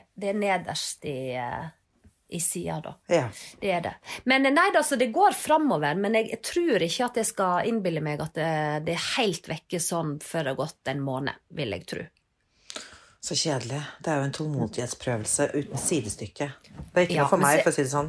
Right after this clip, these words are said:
Speaker 2: Jeg takler ikke sånn.
Speaker 1: Uff, nei, det er skikkelig kjedelig, men, men så er det det at du, ehm, eh, eh, du lærer nå deg å leve litt med det og være litt obs på det, og så blir du jo happy for hver dag som går, hvor du merker det at, "Oi, i dag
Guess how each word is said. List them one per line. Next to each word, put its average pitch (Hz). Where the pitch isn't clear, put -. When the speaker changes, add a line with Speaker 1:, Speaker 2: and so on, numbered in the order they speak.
Speaker 2:
Jeg 151
takler 156
ikke -
sånn. 135
Speaker 1:
Uff, -
nei, -
det 175
er 185
skikkelig 180
kjedelig, 185
men, 196
men 208
så -
er 285
det 226
det 254
at -
du, 185
ehm, 156
eh, 160
eh, 185
du 180
lærer 196
nå 262
deg 165
å -
leve 165
litt 165
med 190
det 151
og 143
være 160
litt 175
obs -
på 156
det, 208
og -
så 247
blir 370
du 202
jo 151
happy -
for 185
hver 247
dag 226
som 196
går, 214
hvor 196
du 170
merker 165
det 190
at, -
"Oi, 392
i 247
dag 269